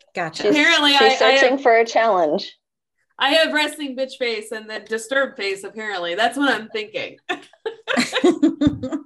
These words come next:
Speaker 3: Um, yeah, so it's,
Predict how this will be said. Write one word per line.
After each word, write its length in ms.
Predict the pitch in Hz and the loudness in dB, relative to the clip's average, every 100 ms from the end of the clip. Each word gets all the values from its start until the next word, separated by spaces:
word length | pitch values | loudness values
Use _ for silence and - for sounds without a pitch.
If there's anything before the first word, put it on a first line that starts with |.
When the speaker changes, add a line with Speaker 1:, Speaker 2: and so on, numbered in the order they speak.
| - 294 - 269 285 - - 220 - - - | -10 -10 -10 -12 -12 -12 -14 -16 -16 -12 0
Speaker 3:
Um, 840 | 269 262 247 233 220 202 190 147 _ _ | 2 4 4 2 0 -4 -12 -20 _ _
yeah, 540 | 214 320 254 196 185 - | -4 0 2 0 -4 -8
so 220 | 311 294 | -4 -2
it's, 480 | 262 302 - - | -2 -6 -10 -18